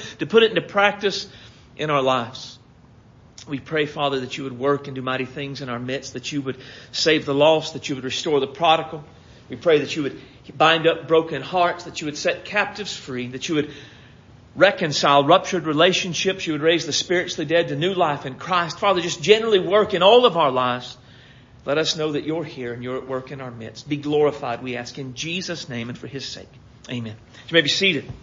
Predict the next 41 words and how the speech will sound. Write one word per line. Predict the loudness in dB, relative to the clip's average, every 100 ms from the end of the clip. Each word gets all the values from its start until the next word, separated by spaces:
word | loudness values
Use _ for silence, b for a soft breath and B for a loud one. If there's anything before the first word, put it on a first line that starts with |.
| -20 -20 -20 -20 B B B B B B -20 -18 4
So | 6
in | 8
verse | 8 8
thirty | 6 6 8
there, | 6 6 0 -18 -20 -20 -6
the | -2
disciples | 4 6 6 4 0
have | 0
come | 0 4
down | 4 2
from |
the | 2
Mount | 2 2
of |
Transfiguration. | -2 -4 0 0 4 4 4 -2
They've | -2 -4 B B
come | -2 4
down | 4 4
after | 0 2
the | 2 2
casting | 2 0 0 -2 -6
the |
demon | -4 -2 0 2
out | 2
of | 0
the | 0
boy, | 2 4 4 0 -18 -20 -20 -20 -20 -10
and | 2
they | 4
began | 4 2
to | 4
move | 4 4 2 B B -2
through | 0 4
Galilee. | 4 4 2 -2 -2 -8 B 4
But | 6
notice, | 8 6 6 -2
Jesus | -2 2 2 2
did | 0 2
not | 4 4
want | 4 2 2
anyone | 0 0 0 2 2